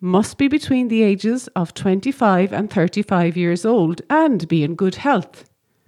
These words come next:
Must have own tractor.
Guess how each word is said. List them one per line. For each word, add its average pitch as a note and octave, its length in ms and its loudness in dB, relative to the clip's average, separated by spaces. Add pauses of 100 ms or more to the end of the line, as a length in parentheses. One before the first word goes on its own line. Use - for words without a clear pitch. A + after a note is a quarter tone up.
(400)
Must E3 560 -2
have D#3+ 440 0 (140)
own E3 320 0
tractor. - 600 -4